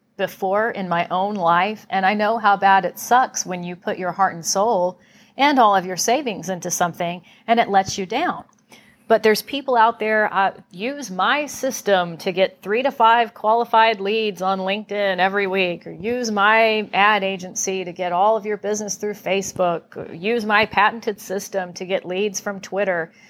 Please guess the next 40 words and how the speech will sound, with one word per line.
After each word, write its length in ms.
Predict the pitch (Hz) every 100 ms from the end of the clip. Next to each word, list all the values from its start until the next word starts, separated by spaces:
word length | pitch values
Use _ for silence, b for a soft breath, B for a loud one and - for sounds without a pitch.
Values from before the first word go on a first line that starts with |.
| b b
And 140 | 214 220
it's 160 | 214
like, 320 | 208 196 196 _ _ _ _
okay, 560 | 302 311 175 170 247 -
<laughs> 100 | _ 240 - 370 392 B B B
if 220 | - 254 254
that 280 | 285 359
is 400 | 262 247 247 240 214 _ _ _
one 680 | 185 202 247 277 269 254 - _
arm 480 | 196 208 175 151 147
or 220 | 151 175
one 320 | 175 208 226
facet 680 | 214 - 202 196 - 170 - -
of 180 | 180 175
your 140 | 180
business, 720 | - 202 233 170 156 139 -
but 160 | - 180
it's 140 | 175
not 200 | 233 233
the 60 | 196
whole 460 | - - 311 359
business, 580 | 180 175 170 165 170 - -
I 140 | 262
can 160 | 330 277
live 320 | 208 226 226
with 140 | 180 -
that. 260 | 160 151 _ b b b b
But 100 | -
if 100 | 269
that's 200 | 320 254
literally 480 | 226 202 233 294 302
the 180 | 254 214
only 380 | - 208 247 269
place 420 | - 180 185 226
where 80 | 220
your 160 | 190 175
income 640 | 165 190 226 233 247 269 -
is 160 | 175 -
coming 400 | - 185 220 247
from 440 | - 269 294 294